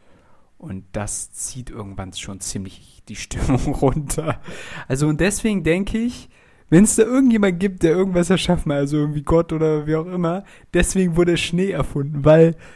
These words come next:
Schnee ist einfach hell und es ist schön weiß und es macht die, macht das ganze Grau und das Matsch und das Eklige einfach schön und alles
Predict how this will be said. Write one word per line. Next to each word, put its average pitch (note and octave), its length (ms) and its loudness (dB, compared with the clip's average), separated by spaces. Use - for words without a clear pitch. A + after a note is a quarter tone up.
Schnee B3 580 2
ist - 80 -14
einfach C#3 320 -6
hell G#3+ 520 2
und C#3+ 100 2
es C3 140 0
ist - 280 -6
schön G3 600 4
weiß F3+ 500 -4
und C#3+ 120 -8
es C#3 120 -10
macht C#3+ 280 -4
die, D3+ 440 -12
macht D3+ 180 -4
das D#3+ 140 -6
ganze C#3+ 300 -6
Grau C#3+ 400 -4
und D3 160 -2
das B2+ 180 -8
Matsch - 540 -4
und B2+ 120 -4
das B2+ 300 -6
Eklige E3 720 0
einfach E3+ 300 -4
schön F3+ 520 -4
und C3+ 240 -8
alles D3 300 -6